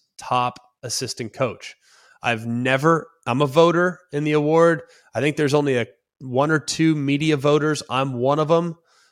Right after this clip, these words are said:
Uh, there might be a small handful of media vote. I don't know. I, all I know is I'm one of the voters, and I know it's not a giant pool of <laughs> voters. Okay, that's not like a, that's not like a, you know, a, a, uh, not like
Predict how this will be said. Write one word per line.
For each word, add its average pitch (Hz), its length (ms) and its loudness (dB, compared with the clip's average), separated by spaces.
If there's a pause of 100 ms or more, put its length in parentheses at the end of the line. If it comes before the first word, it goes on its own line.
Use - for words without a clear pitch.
(120)
Uh, 123 220 4
there 123 120 0
might 151 260 2
be 151 100 -2
a 135 80 0
small 147 400 0
handful 147 480 -2
of 147 80 -2
media 151 240 0
vote. 147 220 0
I 147 140 -4
don't 127 160 -4
know. 101 260 -4
I, 127 240 -4
all 160 180 2
I 175 80 2
know 165 200 2
is 139 60 0
I'm 139 160 0
one 135 140 0
of 123 60 -2
the 117 80 -6
voters, 101 480 -8
and 123 100 -4
I 127 60 0
know 143 180 2
it's 131 140 -2
not 139 140 0
a 127 40 -2
giant 127 340 -2
pool 131 280 -2
of 101 100 -8
<laughs> - 0 -
voters. 104 420 -6
Okay, 131 300 -2 (260)
that's 151 140 0
not 156 220 2
like 143 200 2
a, 113 260 -2 (440)
that's 123 160 -6
not 143 140 2
like 135 240 4
a, 107 320 0 (480)
you 127 180 -4
know, 95 220 -6
a, 98 180 -2 (680)
a, 101 360 -2
uh, 95 360 0 (480)
not 151 300 2
like 135 240 0